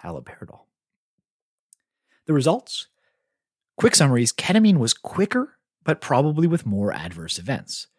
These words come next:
For the primary outcome of adequate sedation, which they defined as an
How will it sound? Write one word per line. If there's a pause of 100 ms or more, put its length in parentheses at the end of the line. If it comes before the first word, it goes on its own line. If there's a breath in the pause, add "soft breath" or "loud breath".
(380)
For
the
primary
outcome
of (100)
adequate
sedation, (300)
which
they
defined
as
an